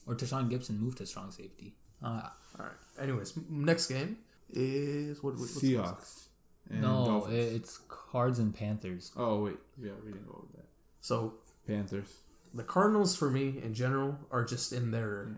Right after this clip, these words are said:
Speaker 3: Yeah, Panthers.
Speaker 2: that middling stage where they're trying to get it together. So they got, they, they, they had that, that, that bad season where they're, they're start of the rebuild. They have this season where they're trying to, like, get it together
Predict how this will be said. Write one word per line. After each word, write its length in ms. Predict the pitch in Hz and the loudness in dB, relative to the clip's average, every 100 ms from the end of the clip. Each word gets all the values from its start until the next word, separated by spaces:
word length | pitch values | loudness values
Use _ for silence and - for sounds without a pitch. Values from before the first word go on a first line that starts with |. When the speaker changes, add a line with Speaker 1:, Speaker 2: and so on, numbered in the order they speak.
| - 110 | -10 -10
Speaker 3:
Yeah, 60 | |
Panthers. 180 | 104 127 | -6 0
Speaker 2:
that 200 | 135 120 | 2 4
middling 440 | 127 135 131 127 | 4 6 8 6
stage 540 | 120 - 127 139 135 - | 4 4 4 4 0 0
where 100 | 120 | 0
they're 120 | 117 | 0
trying 260 | 131 120 110 | 0 0 0
to 60 | |
get 140 | 123 123 | 0 -2
it 120 | 107 | -2
together. 420 | 110 110 127 143 - - - - - - | -6 -2 -2 -2 -10 -20 -20 -20 -20 -12
So 140 | - 147 | 2 4
they 100 | 135 | 6
got, 240 | 147 127 | 4 4
they, 200 | 139 139 | 2 2
they, 200 | 127 135 | 2 0
they 160 | 135 131 | 0 2
had 200 | 135 160 | 4 6
that, 240 | 156 147 131 | 6 4 2
that, 220 | 127 123 | 0 2
that 260 | 131 110 113 | 2 2 2
bad 280 | 131 143 | 4 4
season 480 | - 170 165 175 180 - - - | 6 6 6 2 -2 -8 -10 -2
where 140 | 131 | 2
they're, 140 | 120 | 2
they're 140 | 113 110 | 2 0
start 280 | - 139 147 | 4 6 6
of 60 | |
the 60 | 135 | 4
rebuild. 520 | 147 147 160 165 165 - - - - 135 | 4 4 4 4 0 -8 -20 -20 -6 2
They 80 | |
have 200 | 131 113 | 4 6
this 200 | 139 165 165 | 6 6 6
season 280 | 147 123 | 4 4
where 80 | 120 | 4
they're 120 | 120 | 2
trying 240 | 113 139 127 | 0 0 2
to, 80 | 113 | 2
like, 280 | 104 104 - - - 123 120 | -2 -6 -16 -20 -10 -4 2
get 180 | 147 | 4
it 100 | 147 | 4
together 480 | - 127 139 175 180 | 4 4 6 4 2